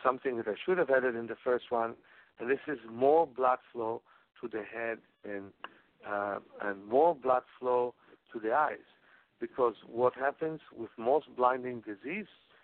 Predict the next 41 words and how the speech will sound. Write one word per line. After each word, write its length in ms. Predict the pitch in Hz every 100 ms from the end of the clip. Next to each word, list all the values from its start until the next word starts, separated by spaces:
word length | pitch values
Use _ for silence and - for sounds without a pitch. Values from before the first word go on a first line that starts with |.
| _ -
today, 400 | - 104 95 131
and 180 | 117 120
just 180 | 131 -
today 220 | 113 127 117
I 20 |
met 240 | 110 113
a 40 | 104
very 260 | 107 120
nice 200 | 117 107 98
guy 260 | 107 104 110 _ _ - - _ -
that 120 | 104
has 200 | 117 113
a 60 | 120
beginning 500 | 104 107 127 123 110
of 80 | 104 _ - _ _ -
wet 280 | 107 127 - -
macular 460 | 117 113 120 110 104
degeneration, 720 | 98 104 98 117 127 - 85 90
means 220 | 101 98 _ _ - _ _ -
the, 200 | 104 98 -
the, 220 | 104 104 104 _ -
there 120 | 101
is 80 | 101 117
hemorrhage 440 | 135 123 98 95
in 100 | 98
the 60 | 98
macula. 440 | 135 147 107 - - - - _ _ _ _
But 160 | 123 -
that's 160 | 143 139 -
a 60 |
result 520 | 131 127 107 156 214 -
of 100 | - -
not 180 | 147 160
having 280 | 156 156 147
enough 240 | 147 147 - 127
blood 180 | 143 165 -
flow 260 | 127 123 - _ _ _ _
to 100 | 160
the 120 | 175 156
head 320 | 110 98 104 _ _ _ _ -
that 120 | 123